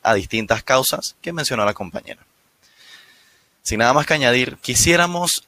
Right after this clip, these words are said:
agradecer a todos los que hicieron posible este proceso de investigación, que es nuestra mentora, la doctora Katia Bio-, Katia Brose,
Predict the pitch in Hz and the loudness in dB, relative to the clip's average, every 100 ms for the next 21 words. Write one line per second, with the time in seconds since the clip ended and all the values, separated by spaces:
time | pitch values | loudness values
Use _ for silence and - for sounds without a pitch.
0 | - 107 98 98 101 - 117 - - 101 | -2 2 4 4 2 0 0 -2 -2 0
1 | 92 90 101 110 117 104 - 92 90 101 | 0 0 0 0 -2 -6 -6 -8 -6 -6
2 | 107 - - 107 110 - 107 101 90 101 | -6 -4 -2 0 -2 0 0 0 -4 -6
3 | 98 113 110 107 131 131 - 143 147 - | -4 -4 -2 -2 0 2 0 -2 -6 -20
4 | - - _ _ - 101 92 90 - 98 | -20 -20 _ _ -2 0 0 -2 -6 -6
5 | 101 98 95 87 104 110 107 90 - 95 | -4 0 -2 -2 0 2 4 2 0 -2
6 | 101 101 98 117 117 _ - 110 - 107 | 0 -2 0 -2 -4 _ -2 -2 0 -2
7 | 101 127 120 117 | 2 2 0 -4